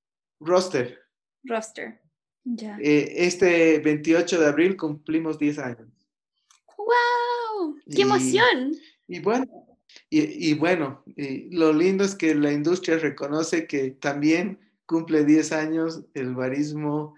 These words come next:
Speaker 1: eh, cumple diez años la, la, la, la industria de especialidad en Bolivia, ¿no?
Speaker 2: Claro.
Speaker 1: Porque fuimos la primera,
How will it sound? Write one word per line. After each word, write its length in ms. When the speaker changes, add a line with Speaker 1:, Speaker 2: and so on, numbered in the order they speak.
Speaker 1:
eh, 200
cumple 360
diez 220
años 320
la, 400
la, 320
la, 400
la 160
industria 340
de 40
especialidad 600
en 100
Bolivia, 520
¿no? 160
Speaker 2:
Claro. 480
Speaker 1:
Porque 260
fuimos 420
la 200
primera, 720